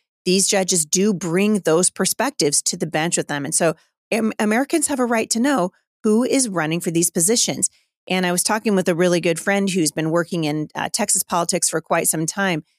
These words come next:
And they were telling me that they have been working and successfully working to, uh, send questionnaires to judges. And if the judges don't respond, they basically are answering the question, right? So you can't ask a judge how he would rule on a particular case, but you can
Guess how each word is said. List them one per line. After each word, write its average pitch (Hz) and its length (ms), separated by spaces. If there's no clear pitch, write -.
And 180 140
they 202 120
were 208 120
telling 302 400
me 170 160
that 170 240
they 185 220
have 175 340
been 160 220
working 170 420
and 165 160
successfully 170 880
working 156 560
to, 214 560
uh, 160 140
send 226 460
questionnaires 196 680
to 185 120
judges. 160 680
And 202 360
if - 140
the 214 80
judges 214 480
don't 202 280
respond, 190 640
they 185 120
basically 190 460
are 151 60
answering 165 420
the 135 100
question, - 480
right? 151 180
So 220 120
you 226 140
can't 302 360
ask 196 240
a 180 60
judge 165 280
how 196 240
he 190 100
would 165 180
rule 214 240
on 170 140
a 147 60
particular 165 460
case, 196 280
but - 180
you - 60
can - 140